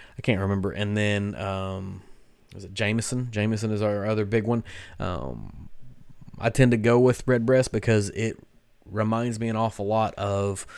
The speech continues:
um, craft whiskey in the States, because it's, you know, it's a pot still.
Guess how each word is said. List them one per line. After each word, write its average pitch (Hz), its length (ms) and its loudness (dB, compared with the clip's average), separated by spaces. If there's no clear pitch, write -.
um, 95 460 -6
craft - 360 0
whiskey 104 400 0
in 104 100 -2
the 101 100 -4
States, - 460 -6
because 98 360 -2
it's, - 260 -4
you 104 80 -4
know, 98 140 -4
it's - 180 -6
a 92 40 -6
pot 110 340 4
still. 104 480 2